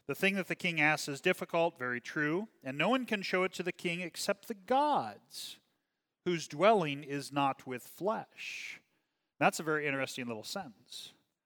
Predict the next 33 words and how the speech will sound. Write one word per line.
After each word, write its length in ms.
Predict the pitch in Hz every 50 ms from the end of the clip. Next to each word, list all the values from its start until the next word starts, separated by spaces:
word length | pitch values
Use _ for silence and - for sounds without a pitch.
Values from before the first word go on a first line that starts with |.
| _ _ _ _ _ _ _ _ _ _ _ _ _ _ _ _ -
The 60 | 113
one, 340 | 117 117 120 131 151 - -
"The 80 | 123 123
thing 320 | - - - 160 190 233
that 140 | 277 277 233
the 80 | - -
king 260 | - - 226 214 196
asks 240 | 185 190 190 - -
is 140 | 185 165 -
difficult, 520 | 190 185 - - 147 - 143 131 131 -
and 140 | 135 123 123
no 100 | 127 139
one 200 | 175 214 220 202
can 160 | - 214 202
show 220 | - - 180 170
it 80 | 170 -
to 100 | - 175
the 80 | 180 180
king 360 | - - 156 139 139 147 135
except 460 | 127 - - - - 143 - - -
the 60 | 147
gods, 960 | 131 131 127 156 165 185 160 131 - 110 110 120 147 165 175 - - - - _ _ _ _ _ _ _ _ _
whose 200 | 143 139 135 135
dwelling 500 | - 131 135 139 143 143 147 147 147 156
is 320 | 143 139 139 135 123 123 135
not 600 | 147 175 190 165 123 117 120 139 - - - - - _ -
with 180 | 131 131 - -
flesh." 800 | - - 190 220 190 143 - - - - - - - - - _ _ _ _ _ _ _ _ _ _ _ _ _ _ _ _ _ _ _ -
So 100 | - 233
keep 220 | - 294 302 -
in 100 | 269 208
mind, 400 | 185 180 190 190 180 156 147 139
uh, 300 | 123 151 147 143 135